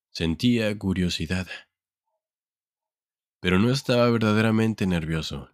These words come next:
Le había sorprendido la facilidad con que había vuelto a introducirse en el mundo de Misery. Era un mundo trasnochado y melodramático, pero eso no alteraba el hecho de que el retorno no había sido ni remotamente tan desagradable como había temido,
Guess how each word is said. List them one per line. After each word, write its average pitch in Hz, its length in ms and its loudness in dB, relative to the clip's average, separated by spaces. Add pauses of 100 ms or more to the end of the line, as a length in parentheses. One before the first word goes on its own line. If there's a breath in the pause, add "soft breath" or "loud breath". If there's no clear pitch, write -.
Le 92 180 -2
había 113 220 0
sorprendido 120 560 0
la 107 160 -2
facilidad 95 600 -2
con 98 240 -4
que 90 100 -2
había 95 160 2
vuelto 98 320 -2
a 92 40 0
introducirse 85 600 -6
en 85 100 -4
el 80 80 -4
mundo 87 380 -4
de 76 120 -10
Misery. 76 580 -12 (340)
Era 95 160 0
un 123 100 4
mundo 127 420 4
trasnochado 104 720 -2
y 85 80 0
melodramático, 82 1120 -4 (100)
pero 101 280 -2
eso 117 240 -4
no 117 120 0
alteraba 113 420 -2
el 110 40 0
hecho 110 260 -4
de 92 220 -4
que 90 140 -6
el 87 120 -2
retorno 90 680 -4 (420)
no 80 140 0
había 101 280 2
sido 107 280 -2
ni 98 240 2
remotamente 131 960 -2
tan - 260 -8
desagradable 120 760 -4
como 92 320 -4
había 95 360 -4
temido, 78 600 -10